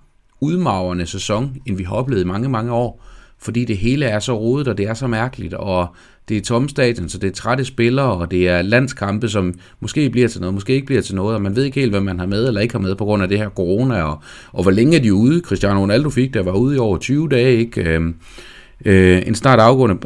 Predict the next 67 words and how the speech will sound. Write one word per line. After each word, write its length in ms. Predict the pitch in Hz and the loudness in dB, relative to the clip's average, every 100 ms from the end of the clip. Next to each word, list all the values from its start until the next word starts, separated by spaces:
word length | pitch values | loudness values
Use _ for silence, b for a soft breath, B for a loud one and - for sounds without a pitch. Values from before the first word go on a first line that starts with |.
| - | -6
amerikansk 380 | 110 98 131 123 | -4 0 2 2
præsident, 520 | 107 98 107 131 131 | -2 0 2 2 0
han 280 | 117 120 113 | 0 0 0
var, 160 | 95 | 2
han 160 | 101 120 | 2 2
var 180 | 127 98 | 2 2
over 220 | 104 139 | 2 2
det 160 | 120 95 | 0 0
på 100 | 95 | -2
tre 260 | - 143 | 0 2
dage, 200 | 107 107 | 4 2
så 100 | 117 | 2
det 80 | 113 | 2
er 40 | |
også 120 | 113 131 | 0 0
det 80 | |
her 60 | 143 | 2
med, 120 | 135 | 4
hvor, 160 | 131 117 | 2 0
hvor 140 | 127 | 2
lang 180 | 131 143 | 2 2
tid 120 | 156 | 0
bliver 160 | 139 107 | 0 2
du 60 | |
ved 100 | 110 | 2
med 100 | 147 | 0
at 60 | 139 | 0
blive 120 | 107 | 0
testet 360 | 92 98 101 101 | 0 -2 -2 -2
positiv 500 | 156 185 160 117 110 | 0 0 0 -2 0
og 100 | 92 | 0
så 100 | 95 | -2
videre, 340 | 117 147 147 139 B B B B | 0 0 -2 -6 B B B B
og, 120 | 135 - | -4 -2
og 160 | - | -4
det 120 | 139 | -2
gør 100 | 135 | -2
det 160 | 139 117 | 0 0
bare 200 | 113 139 | -2 -4
svært 420 | - - 175 151 - | -6 -4 -2 -2 -4
at 100 | 101 | -4
vide, 140 | 135 | -2
hvad 100 | 147 | 0
man 120 | 127 | -2
kan 140 | 131 135 | -2 -2
regne 220 | 196 240 | 0 0
med 80 | 135 | -2
i 40 | |
den 160 | 87 85 | -2 -4
her 60 | |
sæson, 360 | 80 85 92 107 | -6 -6 -6 -6
fordi 240 | - 95 85 - 107 | -4 -4 -6 -8 -6
risikerer 380 | 113 123 208 | -6 -2 -2
vi 100 | 170 | 0
at 80 | 165 | 0
være 120 | 147 | 2
uden 240 | 143 175 190 B B B | 2 2 0 B B B
Modric 380 | 135 147 170 120 | 0 2 2 0
og 60 | 98 | -2
Casemiro 600 | 117 101 113 131 175 131 | -2 -2 0 0 2 4
i, 140 | 98 | 4
eller 200 | 104 104 | 4 4
hvad 160 | 104 110 | 4 4
hedder 180 | 110 92 | 4 2
det, 120 | 95 | 2
Hazard 360 | 98 123 147 | 2 2 2
og, 280 | 160 95 90 | 4 2 2